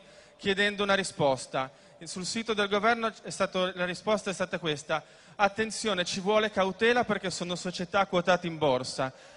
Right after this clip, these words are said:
Ecco, noi non siamo quotati in borsa, ma abbiamo bisogno dello stesso rispetto.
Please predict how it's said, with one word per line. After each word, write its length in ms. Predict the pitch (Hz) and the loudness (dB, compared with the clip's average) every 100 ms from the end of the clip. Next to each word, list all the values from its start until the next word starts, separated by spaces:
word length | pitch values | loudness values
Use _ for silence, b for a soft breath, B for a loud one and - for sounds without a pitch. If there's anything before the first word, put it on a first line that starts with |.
| b | b
Ecco, 320 | 208 214 208 | 4 4 2
noi 280 | 208 254 285 | 6 6 8
non 160 | 254 | 4
siamo 440 | 226 - 247 254 247 | 2 6 6 8 6
quotati 420 | 226 214 233 220 | 6 6 6 6
in 120 | 214 | 4
borsa, 540 | 214 247 277 - 269 247 - - - - | 8 8 8 6 6 6 -2 -20 -20 -14
ma 160 | 170 208 | 4 6
abbiamo 340 | 220 240 240 | 8 6 6
bisogno 380 | 226 208 240 240 | 4 4 6 6
dello 180 | 226 214 | 6 4
stesso 360 | - 226 - | 4 0 2
rispetto. 680 | 202 165 - 160 143 - 131 | -2 0 4 4 4 -6 -8